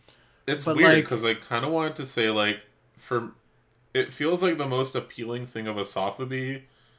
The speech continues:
Speaker 1: is the lack of articulation.
Speaker 2: Right.
Speaker 1: But also, if you were to do, like, a wire inner frame, you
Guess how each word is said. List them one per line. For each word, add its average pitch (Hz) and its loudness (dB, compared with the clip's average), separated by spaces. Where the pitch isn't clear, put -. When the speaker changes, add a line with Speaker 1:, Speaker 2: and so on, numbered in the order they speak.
Speaker 1:
is 104 -4
the 95 0
lack 87 -2
of 143 -6
articulation. 160 -6
Speaker 2:
Right. 113 -4
Speaker 1:
But 117 4
also, 120 4
if 98 -4
you 107 0
were 113 2
to 120 0
do, 110 2
like, 98 2
a 101 0
wire 101 4
inner 104 0
frame, 95 0
you 101 -8